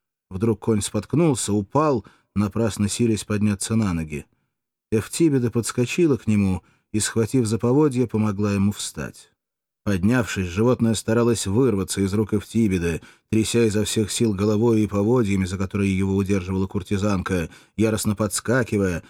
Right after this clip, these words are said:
становясь на дыбы и легая задними ногами. Но молодая девушка продолжала держать коня крепко, в то же время успокаивая его лаской и словами.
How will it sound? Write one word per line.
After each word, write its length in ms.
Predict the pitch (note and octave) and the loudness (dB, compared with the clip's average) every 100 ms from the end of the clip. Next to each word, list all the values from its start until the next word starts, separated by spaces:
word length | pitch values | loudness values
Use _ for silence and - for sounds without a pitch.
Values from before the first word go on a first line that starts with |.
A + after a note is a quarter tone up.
| _ | _
становясь 540 | - G#2+ A#2 B2 - | -4 0 2 2 2
на 140 | G#2+ A2+ | 0 2
дыбы 300 | A#2 C3 C3+ | 2 4 4
и 100 | A#2+ | 2
легая 400 | A2+ A2+ A#2+ G#2+ | 2 2 2 2
задними 420 | G#2 G#2 G#2 G#2+ | 0 0 2 2
ногами. 580 | G#2+ G#2+ G2+ D#2 D2 - _ _ _ _ | 2 0 -2 -2 -6 -12 _ _ _ _
Но 160 | G2 B2+ | 0 2
молодая 380 | D3+ E3 F3 E3+ | 4 4 2 2
девушка 420 | F#3+ F3+ D#3 D3+ | 2 0 0 -4
продолжала 560 | D3 C#3+ D3 D3 D3 C3+ | -2 2 2 2 2 2
держать 440 | C3+ C3+ C#3+ B2 | 2 2 0 0
коня 300 | - B2+ B2 | 0 2 2
крепко, 720 | - A#2 D3+ - G#2+ G2 E2+ - _ _ | 0 2 2 0 0 0 0 -6 _ _
в 100 | - | -8
то 120 | - A2+ | -2 2
же 80 | |
время 300 | A#2 B2+ A#2 | 2 4 4
успокаивая 720 | A2+ - A2 G#2 A#2+ A2 G#2 G2+ | 2 0 -4 -2 0 2 2 2
его 240 | G2+ G#2 | 2 0
лаской 460 | G2+ A#2 - - G#2 | 0 -2 -4 -4 -4
и 20 | |
словами. 720 | - G#2 G2 E2+ D2 C#2+ | -2 -2 -2 -2 -4 -8